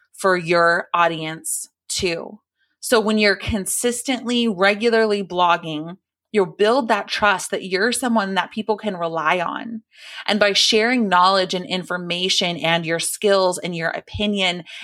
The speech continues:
and what's going on in your community and just quality content that people want to read, you're, whether you realize it or not, positioning yourself as an expert in your field and somebody that can be trusted and relied on. So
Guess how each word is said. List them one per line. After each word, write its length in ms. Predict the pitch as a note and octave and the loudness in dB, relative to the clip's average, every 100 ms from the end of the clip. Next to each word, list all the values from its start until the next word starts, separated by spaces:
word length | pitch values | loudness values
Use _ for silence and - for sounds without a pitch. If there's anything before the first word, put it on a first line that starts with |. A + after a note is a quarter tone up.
| - | -2
and 300 | F#3+ F3 E3+ | 2 2 4
what's 240 | E3+ G3 - | 2 2 2
going 240 | G3+ G3 | 0 2
on 140 | F#3 | 2
in 120 | G3 F#3+ | 2 -2
your 140 | F3+ | -4
community 600 | - F3+ G3 A3 F#3+ F3+ | -6 -6 -2 -2 -2 -2
and 140 | F#3 | -2
just 160 | F#3 - | -6 -12
quality 480 | - G#3 G#3+ C#4+ C#4+ | -4 0 2 0 -2
content 440 | - F3+ G#3 A3 | -2 -2 -2 -4
that 120 | - | -6
people 320 | - G#3 A#3 F3+ | -10 -8 -6 -2
want 320 | F3 F3+ A#3+ | -2 -2 -4
to 140 | G3 | -8
read, 520 | D#3+ D#3+ D#3+ G3+ C4+ C#4+ - - - | -8 -10 -8 -6 -6 -8 -18 -20 -16
you're, 680 | F3 F#3+ A#3 A3 A3 G#3+ - | -4 0 4 4 6 4 2
whether 200 | G3+ A3 | 0 2
you 180 | C#4 D4 | 0 0
realize 420 | C4+ C#4 B3 B3 | 2 4 2 2
it 100 | A3+ | 0
or 80 | G3 | 2
not, 440 | A3 D4+ A#3 F3+ - _ _ _ | 2 2 2 0 -4 _ _ _
positioning 640 | A3+ F#3 A3+ - B3 G3+ | -4 0 0 2 0 0
yourself 400 | F3 F#3 F#3 E3 - E3 | -2 -2 2 2 0 -6
as 200 | F3 F#3 | -4 -4
an 120 | F#3+ | -2
expert 560 | D#3+ D#3+ - D#3 D3 - - - | -4 -2 -4 -2 -2 -2 -10 -6
in 140 | - F3 | -4 0
your 180 | E3 D#3+ | 0 0
field 440 | - D#3+ D#3 - | -2 0 0 -2
and 140 | F#3 - | -4 0
somebody 360 | F#3 F3+ G#3 | 0 0 0
that 140 | F#3+ E3+ | 0 -2
can 120 | F#3 | -6
be 100 | E3 | -6
trusted 500 | - D#3+ D#3+ F3 E3+ | -4 -4 -2 -4 -4
and 120 | D#3+ D#3 | -4 -2
relied 460 | D3+ D3+ C#3+ D#3 | 0 2 0 0
on. 400 | - - - A3+ - _ - - _ _ _ _ | -4 -8 -10 -12 -14 _ -20 -20 _ _ _ _
So 480 | - B3+ B3+ A#3 | 0 2 2 -2